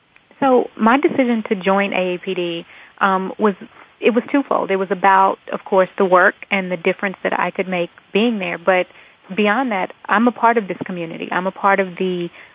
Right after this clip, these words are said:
larger human rights struggle. I'm a woman. I'm an African American, and I've lived with hydrocephalus, um, a permanent condition, since I was twelve years old. So this is my community. This is my struggle. This is my fight.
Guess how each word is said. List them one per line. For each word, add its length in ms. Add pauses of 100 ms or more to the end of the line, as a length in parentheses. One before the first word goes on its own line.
larger 640
human 340
rights 320
struggle. 400
I'm 200
a 40
woman. 380
I'm 160
an 60
African 400
American, 440
and 140
I've 180
lived 240
with 120
hydrocephalus, 960
um, 340 (280)
a 60
permanent 420
condition, 580
since 200
I 80
was 160
twelve 280
years 160
old. 340 (520)
So 480 (260)
this 300 (420)
is 160
my 180
community. 640
This 220
is 140
my 180
struggle. 420
This 160
is 160
my 140
fight. 380